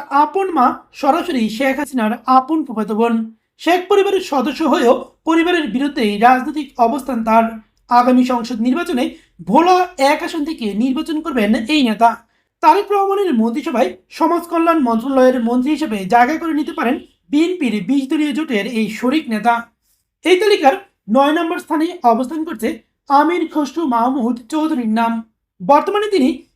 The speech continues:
বিএনপির জাতীয় স্থায়ী কমিটির সদস্য এবং বিএনপি চেয়ারপারসনের উপদেষ্টা হিসেবে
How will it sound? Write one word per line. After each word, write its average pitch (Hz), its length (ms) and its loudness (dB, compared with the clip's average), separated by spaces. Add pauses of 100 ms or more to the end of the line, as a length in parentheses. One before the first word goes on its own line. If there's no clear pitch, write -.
বিএনপির 320 580 0
জাতীয় 254 320 -2
স্থায়ী 262 320 -2
কমিটির 320 440 -4
সদস্য 247 300 -6 (200)
এবং 240 220 0 (360)
বিএনপি 330 420 0
চেয়ারপারসনের 302 640 -2 (140)
উপদেষ্টা 277 460 -6
হিসেবে 254 280 -6